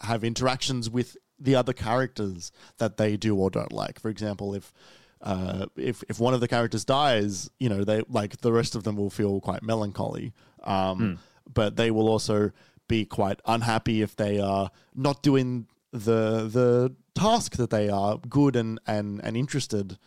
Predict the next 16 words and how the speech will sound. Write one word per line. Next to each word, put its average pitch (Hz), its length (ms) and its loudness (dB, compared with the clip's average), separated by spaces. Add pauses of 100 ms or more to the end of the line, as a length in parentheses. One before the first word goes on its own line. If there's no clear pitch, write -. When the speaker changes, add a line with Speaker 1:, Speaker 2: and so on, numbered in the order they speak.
(160)
Speaker 1:
in. 107 400 -4 (540)
Um, 104 260 -4
but 117 160 -4
that 131 160 2
also 123 500 2 (160)
is 120 220 -2
determined 117 580 -2
by, 110 420 2 (560)
you 151 120 0
get, 165 140 4
like, 143 140 0
a 120 40 -4
character 190 360 0
bio 110 460 2
and, 117 320 -2
and 113 540 -4